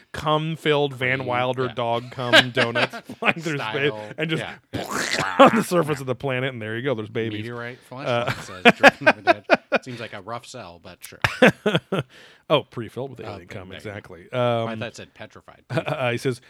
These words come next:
Speaker 1: "Now the question you have to ask yourself is, if extraterrestrials sent out probes filled with D N A and the building blocks for life throughout the entire universe, are they our forefathers?" I'm like,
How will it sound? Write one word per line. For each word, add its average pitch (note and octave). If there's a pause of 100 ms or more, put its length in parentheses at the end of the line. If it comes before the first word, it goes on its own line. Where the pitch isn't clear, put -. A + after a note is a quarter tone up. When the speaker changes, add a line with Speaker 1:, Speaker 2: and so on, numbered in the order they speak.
Speaker 1:
"Now C3+
the C3
question D#3+
you B2+
have A#2
to G#2
ask C3+
yourself -
is, G#2
if G2
extraterrestrials B2
sent B2
out A#2+
probes B2
filled E3
with A3+
D A#3
N A3
A G3
and B2+
the C3
building C3
blocks C3
for A#2
life C#3
throughout A#2
the A2
entire A#2+
universe, A#2 (720)
are A#2
they D3
our A#2
forefathers?" D3
I'm B2+
like, A#2